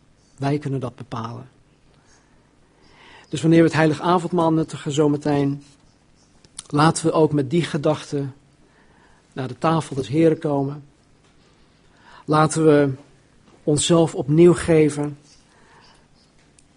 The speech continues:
Laten we onszelf opnieuw een commitment aan Jezus geven om in Hem te blijven. Om te zeggen van: "Heer,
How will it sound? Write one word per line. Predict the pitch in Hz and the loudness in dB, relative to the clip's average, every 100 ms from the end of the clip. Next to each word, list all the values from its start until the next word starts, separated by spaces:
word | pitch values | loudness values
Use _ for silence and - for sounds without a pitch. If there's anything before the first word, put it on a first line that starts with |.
| _ | _
Laten | - 156 156 - | -2 0 0 -2
we | 156 | -2
onszelf | 151 143 165 151 | 0 0 0 -2
opnieuw | 151 143 156 151 151 | -4 -2 2 2 0
een | 139 | -4
commitment | - 147 175 180 170 156 | -4 0 0 0 -4 -4
aan | 151 151 | -4 0
Jezus | 151 147 147 139 | 2 0 -2 -10
geven | - 147 147 143 160 | -6 0 0 0 0
om | 156 139 139 123 - - _ _ _ _ | 2 2 0 -2 -14 -20 _ _ _ _
in | - 185 | 6 6
Hem | 175 175 170 | 6 4 2
te | 160 156 | 0 -2
blijven. | 160 156 160 147 156 151 165 _ _ - _ _ _ _ - _ - _ _ _ _ | 0 -2 -2 -4 -6 -8 -12 _ _ -20 _ _ _ _ -20 _ -20 _ _ _ _
Om | 160 | -6
te | 151 | -2
zeggen | 156 165 | -2 0
van: | 131 | 0
"Heer, | 143 180 185 190 175 | 4 6 6 4 0